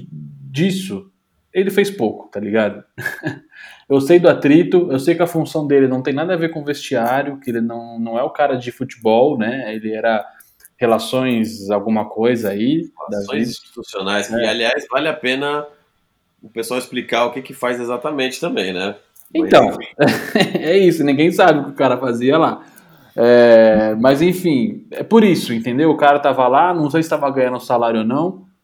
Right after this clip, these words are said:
Speaker 1: mas acho que faltou um pouco mais de empenho, de, de aparecer mais também, enfim.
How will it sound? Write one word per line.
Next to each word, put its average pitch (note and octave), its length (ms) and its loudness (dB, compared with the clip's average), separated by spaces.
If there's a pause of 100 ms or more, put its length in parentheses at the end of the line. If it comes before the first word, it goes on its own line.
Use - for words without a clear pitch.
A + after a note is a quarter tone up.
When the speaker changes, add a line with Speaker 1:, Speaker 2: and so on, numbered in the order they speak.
(200)
Speaker 1:
mas A#2+ 1400 -2
acho D3 260 0
que E3+ 340 2
faltou D#3+ 380 0
um D#3 40 -6
pouco D#3 220 -4
mais D3+ 220 0
de D3+ 80 -4
empenho, C#3 540 -2
de, B2 180 -6
de A#2 200 -6
aparecer A#2 460 -4
mais A2+ 280 -4
também, B2+ 680 -2
enfim. G#2 360 -12